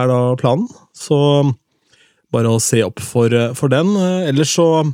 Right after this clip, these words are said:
vi har jo denne helga, jeg snakket en god del, for jeg har jo vært på telefonen med deg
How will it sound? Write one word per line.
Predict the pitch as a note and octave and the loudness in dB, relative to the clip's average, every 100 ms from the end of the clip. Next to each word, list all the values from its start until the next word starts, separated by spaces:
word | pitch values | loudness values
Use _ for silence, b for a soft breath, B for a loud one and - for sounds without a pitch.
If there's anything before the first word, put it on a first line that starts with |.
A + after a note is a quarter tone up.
| - b b b | -8 b b b
vi | D#3+ | 0
har | D3+ D3+ | 2 2
jo | E3 | 2
denne | D3+ C#3+ D3 C3+ | 0 0 0 0
helga, | A#2+ B2+ C3+ C3 | 0 0 0 -2
jeg | C3 | -2
snakket | D#3 B2 | -2 0
en | B2 | 0
god | A#2+ | 0
del, | A#2+ B2+ B2 | 2 0 -2
for | - B2+ | -2 0
jeg | C3 B2+ | 2 2
har | B2+ | 0
jo | A#2+ | 0
vært | A2+ - | -2 -4
på | B2+ | -2
telefonen | A#2+ - A#2 A2 A#2+ | -2 0 0 2 2
med | A#2 | 2
deg | A2 | 0